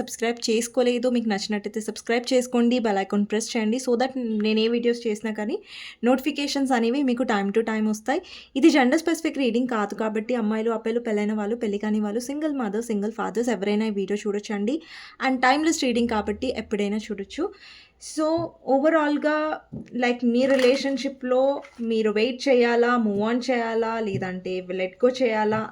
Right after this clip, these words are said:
అనేది చూద్దాం, ఓకేనా? So, నాకు తెలీదు ఏమొస్తుందో.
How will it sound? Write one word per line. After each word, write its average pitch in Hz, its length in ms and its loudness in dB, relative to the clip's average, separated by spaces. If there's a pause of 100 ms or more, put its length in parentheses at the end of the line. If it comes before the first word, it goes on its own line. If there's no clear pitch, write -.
అనేది 196 340 -4
చూద్దాం, 165 320 -8 (100)
ఓకేనా? 269 240 -4 (540)
So, 277 60 2 (140)
నాకు 247 240 2 (100)
తెలీదు 277 280 2 (120)
ఏమొస్తుందో. 233 580 -2